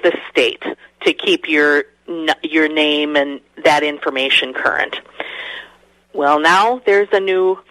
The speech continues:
federal law that's been passed, so there's going to be another hoop to jump through and another annual reporting requirement. So the new law is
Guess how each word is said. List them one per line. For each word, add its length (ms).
federal 460
law 420
that's 200
been 180
passed, 460
so 120
there's 300
going 280
to 120
be 240
another 460
hoop 220
to 120
jump 360
through 480
and 180
another 640
annual 480
reporting 600
requirement. 720
So 80
the 80
new 300
law 280
is 100